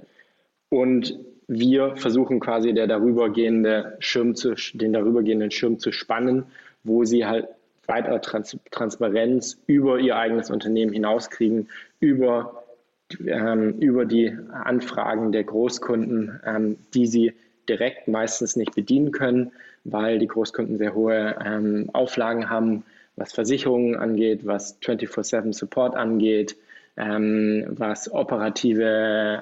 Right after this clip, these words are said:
ähm, S L As, also gewisse Standards angeht, ähm, die nicht direkt bedienen können.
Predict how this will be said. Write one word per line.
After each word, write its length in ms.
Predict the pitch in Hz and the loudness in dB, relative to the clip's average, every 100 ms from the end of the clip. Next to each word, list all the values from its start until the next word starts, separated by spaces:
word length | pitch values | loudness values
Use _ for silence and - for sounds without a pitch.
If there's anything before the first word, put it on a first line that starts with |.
| - | -4
ähm, 360 | 107 104 104 - | -2 -2 -2 -4
S 220 | 117 - | -6 -2
L 140 | 113 | -2
As, 380 | 123 131 139 139 | 2 2 2 0
also 220 | 113 101 | -4 -2
gewisse 360 | 104 107 104 98 - | -2 -2 -4 -6 -8
Standards 640 | - 113 139 127 117 - | -6 -2 2 2 2 -2
angeht, 500 | 120 110 110 107 - - - _ - | -4 0 2 2 -2 -14 -20 _ -8
ähm, 460 | 107 104 107 - - | -2 -2 -2 -4 0
die 120 | 123 | 2
nicht 200 | 107 - | 2 0
direkt 300 | 107 113 - | -2 -2 -4
bedienen 380 | 101 117 127 123 | -2 2 4 2
können. 360 | 123 120 117 | 0 0 -2